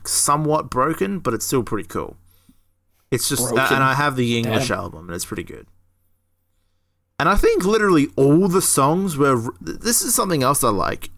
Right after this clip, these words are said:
Speaker 1: Uh, Jun Mahida, he
Speaker 2: Yeah.
Speaker 1: created Angel Beats, and he created all the music for Angel Beats as well. And Angel Beats is really heavy on music.
Speaker 2: Yes.
Speaker 1: And he also created all of the music for Charlotte, even the albums that were written.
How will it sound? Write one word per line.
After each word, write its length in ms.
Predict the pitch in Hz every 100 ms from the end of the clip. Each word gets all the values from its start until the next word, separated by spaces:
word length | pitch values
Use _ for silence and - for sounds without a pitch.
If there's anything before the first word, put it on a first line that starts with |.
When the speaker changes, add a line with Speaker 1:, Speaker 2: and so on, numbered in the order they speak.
| -
Speaker 1:
Uh, 340 | 131 135 135 135
Jun 500 | 113 139 202 202 180
Mahida, 680 | 156 123 147 127 76 104 - - - _ _ _ _ _ - - - - -
he 140 | 147
Speaker 2:
Yeah. 60 | 151
Speaker 1:
created 460 | - 180 185 185 151
Angel 340 | 143 127 127
Beats, 380 | 120 110 104 -
and 240 | 120 117
he 160 | 120 120
created 440 | - 135 120 117
all 140 | 113 107
the 100 | 110
music 500 | 117 127 131 117 -
for 120 | 101
Angel 320 | 104 104 87
Beats 520 | 82 52 - - - - -
as 160 | 98
well. 280 | 110 90 -
And 100 | 98
Angel 240 | 113 123 120
Beats 240 | 110 -
is 200 | 104 104
really 320 | 120 127 113 104
heavy 340 | 113 104 98
on 180 | 90 95
music. 540 | 95 92 - - - _ -
Speaker 2:
Yes. 500 | 113 - - - - -
Speaker 1:
And 280 | 131 147 139
he 380 | 123 202 208 190
also 380 | 175 247 180
created 440 | 147 139 131 131 127
all 180 | 135 143
of 60 |
the 80 | 143
music 380 | 123 127 127 -
for 100 | 123
Charlotte, 500 | - 143 190 87 -
even 380 | 131 143 151 139
the 360 | 127 123 120
albums 520 | 107 123 131 131 117 107
that 140 | 110
were 140 | 120 107
written. 500 | 117 127 - 50